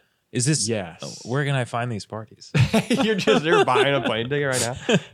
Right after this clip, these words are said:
Speaker 1: <laughs>
Speaker 2: Uh, no, uh, Tomer, uh, tweeted out, like, just, like, um, just two pictures of just, like, every party listing in Atlanta right now.
Speaker 1: Oh, man.
Speaker 2: There's so many.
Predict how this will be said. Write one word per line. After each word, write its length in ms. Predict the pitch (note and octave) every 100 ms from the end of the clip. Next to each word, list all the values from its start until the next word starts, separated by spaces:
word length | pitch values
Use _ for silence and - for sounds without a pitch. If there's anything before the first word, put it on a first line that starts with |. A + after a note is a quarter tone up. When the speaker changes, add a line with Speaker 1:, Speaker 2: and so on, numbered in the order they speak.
| -
Speaker 1:
<laughs> 60 |
Speaker 2:
Uh, 460 | C#3+ D3 D3 C#3+ C3
no, 240 | D3 F3+ D#3+
uh, 280 | D3 D3 C#3+
Tomer, 720 | - E3+ D#3 E3+ E3+ D#3+ D3+ - _ _ _ -
uh, 260 | B2 B2
tweeted 360 | - C#3 B2+ A#2
out, 300 | A2+ A2+ -
like, 320 | G#2 G2 -
just, 280 | - G#2 -
like, 220 | G2+ G2 -
um, 260 | G2+ G2 - -
just 240 | A#2+ -
two 160 | - A#2+
pictures 400 | A2+ G#2 G#2+ G2
of 140 | G2
just, 180 | G2 G2
like, 220 | G2+ F#2+
every 500 | - G2 G2 F#2+ F2+ - -
party 300 | G#2 F#2 F2+
listing 480 | F2 - F2+ F#2+ -
in 140 | F2+
Atlanta 320 | F2 G#2 -
right 200 | G2 -
now. 300 | - - - - _
Speaker 1:
Oh, 160 | A2+ A2
man. 280 | F#2+ F#2+
Speaker 2:
There's 160 | G2+ G#2+
so 260 | - A2 F2
many. 380 | E2 - D#2